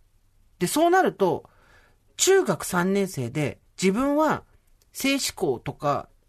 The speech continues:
恋愛の対象が同性か異性かっていうことなんか、決めなくていいじゃないって言いたくなっちゃうのよ。なぜならそんなこと疑問持たないで生きてこれたから。で、自分は疑問を持たないで生きてこれたから、そこは特権であってすごく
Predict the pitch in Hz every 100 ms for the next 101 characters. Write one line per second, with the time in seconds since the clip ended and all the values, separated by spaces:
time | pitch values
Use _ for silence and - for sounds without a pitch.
0 | _ _ _ - 214 240 214 208 208 202
1 | 202 208 190 196 165 - _ _ _ _
2 | _ 202 208 196 185 185 175 135 123 -
3 | 147 143 131 123 135 - - _ - 403
4 | 427 415 320 330 330 202 139 - _ -
5 | 160 - 254 262 302 269 285 202 135 107
6 | 180 285 277 175 202 269 269 214 143 202
7 | 269 226 214 262 202 131 135 127 143 131
8 | - 127 - - _ _ - 185 240 330
9 | 392 415 - - - - 277 359 415 392
10 | 381 403 330 220 - - 226 190 143 139
11 | 139 - 277 302 180 - 277 285 285 151
12 | 160 214 175 151